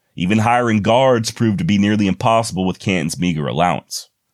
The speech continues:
As such, there was many a time when Frank would have to go into his own pocket or even take out loans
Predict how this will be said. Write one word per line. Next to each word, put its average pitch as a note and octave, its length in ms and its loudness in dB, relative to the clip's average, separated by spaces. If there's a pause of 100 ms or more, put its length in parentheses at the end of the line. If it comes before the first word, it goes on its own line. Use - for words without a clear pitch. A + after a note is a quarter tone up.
(160)
As G#2+ 280 0
such, C3 320 2
there A2+ 100 -2
was G2+ 160 0
many G#2+ 240 2
a G2 60 0
time B2+ 420 2
when G2+ 80 0
Frank G#2+ 300 -2
would G2+ 100 -2
have F#2 140 0
to - 60 -12
go F#2+ 140 0
into F#2 180 -2
his F2+ 140 0
own F2 180 0
pocket A#2+ 460 0
or F#2+ 120 0
even F#2 180 0
take F#2 180 -2
out E2+ 200 0
loans A2+ 640 0